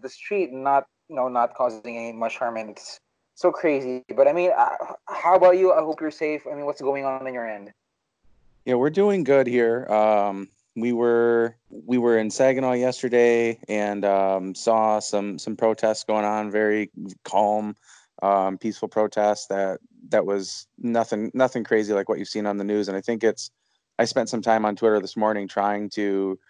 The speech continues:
Speaker 2: retweet some pictures from some of the things that are going on that aren't getting all the news attention, because obviously, um, <clears throat> the news is, is trying to show destruction and, and, and that kind of stuff, that, and that's getting thrown in our face a lot. So I was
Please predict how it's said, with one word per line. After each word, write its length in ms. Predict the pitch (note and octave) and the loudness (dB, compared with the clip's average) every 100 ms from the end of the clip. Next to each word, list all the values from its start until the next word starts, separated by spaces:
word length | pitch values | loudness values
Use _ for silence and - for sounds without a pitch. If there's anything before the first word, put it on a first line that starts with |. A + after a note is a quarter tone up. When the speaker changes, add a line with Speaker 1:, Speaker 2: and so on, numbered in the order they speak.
| _ _ | _ _
Speaker 2:
retweet 400 | A2 A#2+ B2 A#2 | -2 -2 0 -2
some 140 | - G2 | -4 -4
pictures 400 | G#2+ - A2 G2 | -4 -2 -4 -4
from 220 | - G2 | -6 -4
some 180 | - G#2 | -2 0
of 60 | |
the 80 | G2+ | 0
things 260 | G2 G#2+ G#2 | 0 -2 2
that 120 | G2+ | 2
are 80 | G2 | 2
going 280 | G2+ G#2 G2 | 0 0 -2
on 400 | G2 G#2 G2+ G2 _ _ _ | 0 0 0 -4 _ _ _
that 100 | A2+ | 4
aren't 220 | A2 B2 G2+ | 6 4 0
getting 240 | G2+ F#2 | -2 -2
all 120 | F2+ | -4
the 100 | F2+ | -4
news 200 | F2+ F2 | -8 -10
attention, 400 | F2 F2+ E2 F2+ | -12 -12 -12 -12
because 300 | F2+ G2 F#2+ | -6 -4 0
obviously, 640 | G2 G2 F#2 F#2+ F#2+ F#2 - _ _ _ G2 | 0 0 -2 -2 0 0 -4 _ _ _ 0
um, 560 | F2+ F2 E2+ E2 E2 - | 2 4 2 -2 -10 -16
<clears throat> 140 | - - C#3 G#2 | -16 -8 -6 -4
the 140 | F#2+ G#2+ | 0 2
news 280 | A2 G#2 | 2 0
is, 220 | G2+ F2+ - _ _ - | -2 -6 -12 _ _ -6
is 160 | G#2+ | -2
trying 260 | - A2 G#2 | 2 2 0
to 80 | F#2+ | -2
show 340 | A2 G2+ G2 | 2 4 2
destruction 500 | F2+ - A2+ - F#2+ | -2 -2 -2 -2 -6
and, 160 | F#2 G2 | -6 -6
and, 180 | F#2+ F#2+ | -6 -6
and 140 | F#2+ | -4
that 180 | G2 F2 | -4 -2
kind 160 | F#2+ F2+ | -4 -6
of 60 | |
stuff, 240 | - F2+ - | -6 -6 -4
that, 120 | E2+ | -4
and 80 | G2+ | -4
that's 140 | G2 | -4
getting 200 | G2+ G2 | -6 -6
thrown 180 | - F#2+ | -4 -4
in 60 | F#2 | -4
our 80 | |
face 240 | - C#3 - | -2 -2 0
a 60 | |
lot. 160 | F#2+ F2+ | -2 0
So 80 | A#2+ | 0
I 60 | |
was 220 | B2+ B2 | 0 0